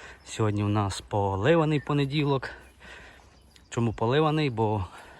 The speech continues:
слідкує традиція у селі вже дуже багато століть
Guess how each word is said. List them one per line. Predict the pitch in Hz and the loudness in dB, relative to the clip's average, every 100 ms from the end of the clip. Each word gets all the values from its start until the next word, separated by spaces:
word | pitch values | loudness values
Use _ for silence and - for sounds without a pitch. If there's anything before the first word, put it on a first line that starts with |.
| - - - - - - - - - - - - - - - - - - | -20 -20 -20 -20 -20 -20 -20 -20 -20 -20 -20 -20 -20 -20 -20 -20 -18 -2
слідкує | 135 - 135 120 | -2 4 4 6
традиція | 127 113 175 165 165 | 4 4 4 6 6
у | 151 | 6
селі | - 165 170 147 - - - 110 | 4 4 4 2 -6 -16 -14 -4
вже | 110 110 92 92 | 0 0 0 -6
дуже | 104 123 113 | 0 2 2
багато | 107 101 104 - | 0 0 0 -2
століть | 95 - 175 202 | -4 0 0 0